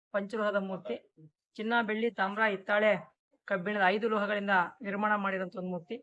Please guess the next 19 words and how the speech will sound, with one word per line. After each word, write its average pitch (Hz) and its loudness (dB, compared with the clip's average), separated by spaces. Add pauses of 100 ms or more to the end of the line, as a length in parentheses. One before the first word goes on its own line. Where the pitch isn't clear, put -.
(480)
ಈ 240 2
ಮೂರ್ತಿ 254 4
ನಿರ್ಮಾಣ 233 4 (100)
ಮಾಡ್ಬೇಕಾದ್ರೆ 214 0
ಅಘೋರಿಗಳ 240 4
ಕೊಟ್ಟಂತ 233 -2
ಒಂದು 214 0 (400)
ವಾಕ್ಯದ 214 4
ಪ್ರಕಾರ 214 2 (600)
ಶ್ರೀ 254 -2
ಕ್ಷೇತ್ರದಲ್ಲಿ 233 0 (480)
ವಿಶ್ವದ 226 -2
ಅತಿ 233 -4
ಎತ್ತರವಾದಂತಹ 226 -4
ಪಂಚಲೋಹದ 214 -4
ಮೂರ್ತಿ 202 -6
ಮಾಡಲಿಕ್ಕೆ 190 -4
ಕಾರಣ 190 0
ಆಗಿರೋದು. 170 -2